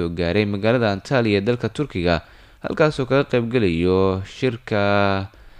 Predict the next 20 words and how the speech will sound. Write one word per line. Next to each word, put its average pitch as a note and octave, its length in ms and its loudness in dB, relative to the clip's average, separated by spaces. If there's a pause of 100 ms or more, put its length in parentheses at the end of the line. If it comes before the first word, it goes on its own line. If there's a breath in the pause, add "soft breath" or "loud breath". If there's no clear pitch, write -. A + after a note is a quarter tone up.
(140 soft breath)
madasha A#2 460 2
diblomaasiyadda, G2 1000 -2 (440 soft breath)
ayaa F2 200 0
waxaa G#2 420 0
markaasi G2+ 840 -2 (160)
uu, G2+ 540 0 (240)
marka A#2 500 -2
uu G2+ 320 -2
halkaasi A2+ 720 0 (400 loud breath)
ama B2 140 -2
shirkaasi B2+ 420 0
uu A2+ 80 0
ka C#3 80 -2
qayb E2 240 -4
galo, F#2 200 0
sidoo G#2 280 0
kale A2+ 240 0
kulamo G#2 320 -2
gaargaar G#2 480 2
ah E2 120 0